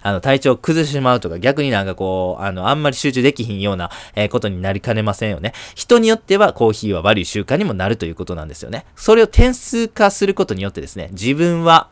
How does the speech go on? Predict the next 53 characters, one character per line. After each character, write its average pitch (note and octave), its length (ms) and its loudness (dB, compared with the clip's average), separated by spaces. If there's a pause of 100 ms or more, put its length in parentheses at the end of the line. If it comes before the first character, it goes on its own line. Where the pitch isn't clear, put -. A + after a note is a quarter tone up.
え A2 300 2
ー、 - 40 -2
コ B2+ 180 2
ー - 20 2
ヒ C3+ 160 -4
ー - 40 -4
に G#2 100 -8
合 G#2 80 -4
っ - 100 -8
て C#3+ 100 -2
る C#3 100 2
の G#2+ 60 -6
か、 - 140 -8
コ D3+ 220 6
ー - 20 6
ヒ D#3 300 -2
ー - 20 -6
は G#2+ 160 6
自 G2+ 160 -2
分 B2 140 -6
の B2 80 -4
生 F3+ 180 0
産 F3+ 240 -2
性 E3+ 300 2
を D#3+ 160 0
上 D3+ 80 0
げ D#3 140 2
る D#3 60 0
こ D#3 120 -2
と G#2+ 80 -2
に G2+ 180 -2 (240)
貢 F3 220 4
献 D#3 220 -2
し - 100 -10
て D3+ 80 2
く - 100 -6
れ D3 100 4
る D3+ 80 0
の D3 60 -2
か F#2+ 140 -2
ど C3 160 6
う - 40 -2
か F#2 120 0
と G#2 100 -4
い A#2 100 4
う C#3 60 4
こ C#3 120 -2
と F2+ 120 -4
を C3+ 220 0 (320)
定 D3+ 240 6
量 C#3 140 4
的 B2 220 -6
に、 A2+ 160 -6